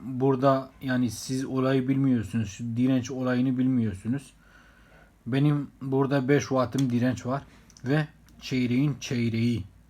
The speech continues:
bak çeyreğin yarısı, çeyreğin yarısı direncim var. Şunun çekimi ile şunun çekimi aynı mıdır? Aynıdır. Şunun çekimi, şunun beş wattın çekimi,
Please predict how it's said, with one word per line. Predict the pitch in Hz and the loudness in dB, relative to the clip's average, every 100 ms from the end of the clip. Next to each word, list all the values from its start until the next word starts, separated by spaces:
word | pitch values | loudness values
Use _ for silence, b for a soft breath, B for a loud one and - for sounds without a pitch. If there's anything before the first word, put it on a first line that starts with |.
| - | -10
bak | 117 117 | -8 -8
çeyreğin | - 117 117 131 147 | -6 -2 0 2 2
yarısı, | 135 139 127 101 - 101 b b b b _ | 2 2 0 -4 -10 -12 b b b b _
çeyreğin | - 123 120 143 | -4 -2 0 0
yarısı | 139 143 131 - 123 | 2 4 2 -2 -4
direncim | 117 117 113 104 104 104 | -2 0 -2 -2 -4 -6
var. | 117 147 - b b b b b b b b b | -6 -10 -16 b b b b b b b b b
Şunun | - - 147 180 | -10 0 4 4
çekimi | - 147 127 147 170 | 2 0 0 2 2
ile | 156 139 170 175 b b | 4 2 0 -2 b b
şunun | - - 151 175 | -14 -2 2 2
çekimi | 160 147 120 135 151 180 156 b b b _ | 2 -2 -2 0 2 0 -2 b b b _
aynı | 147 175 165 156 | 4 4 6 4
mıdır? | 156 156 170 - | 2 0 -2 0
Aynıdır. | 135 135 127 110 95 95 - - _ _ _ _ _ _ _ _ _ b b b b b | 2 2 2 -2 -4 -10 -12 -20 _ _ _ _ _ _ _ _ _ b b b b b
Şunun | - 160 156 135 | -2 2 2 2
çekimi, | - 135 135 143 151 | 0 -2 0 0 0
şunun | - 143 143 143 110 127 | 0 0 2 0 -2 2
beş | 151 143 | 2 2
wattın | 135 127 - 127 | 0 -2 -2 -4
çekimi, | - 123 131 135 143 | -4 -6 -2 -2 -4